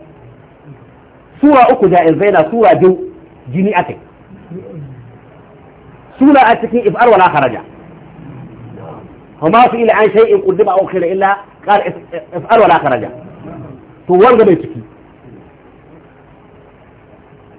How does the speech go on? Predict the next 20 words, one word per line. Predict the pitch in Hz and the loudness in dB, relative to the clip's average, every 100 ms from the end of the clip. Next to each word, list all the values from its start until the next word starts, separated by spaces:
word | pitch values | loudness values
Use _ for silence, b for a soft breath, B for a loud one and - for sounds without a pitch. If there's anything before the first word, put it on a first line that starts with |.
| - - - _ - _ - - - - _ - | -20 -20 -20 _ -20 _ -20 -20 -20 -20 _ -2
Idan | 208 302 320 | 2 4 4
mutum | 277 254 254 - - - | 2 2 2 0 -18 -4
aka | 254 262 233 | -2 0 2
taho, | 233 226 233 233 - - - - - | 4 6 6 2 -2 -20 -20 -20 0
an | 226 240 | 0 2
san | 254 | 2
ko | - 262 | 4 2
daga | 220 190 | 4 4
Muzdalifa | 185 170 226 208 190 190 | 2 2 2 4 2 0
aka | 196 | -2
zo | 175 196 | 0 0
Jamarat. | 165 151 180 160 - - - - - - 127 - - - - - - - - - - - - - - - | 0 2 2 0 -4 -20 -20 -20 -20 -20 -20 -20 -20 -20 -20 -20 -20 -20 -20 -20 -20 -20 -20 -20 -20 -2
Kame | 214 262 262 | 2 4 6
ya | 220 | 4
kawo | 202 208 214 214 | 4 2 2 2
sai | 226 | 2
ya | |
ga | 233 233 | 4 4
wanzan | 202 165 151 | 4 2 0
mai, | 156 | 2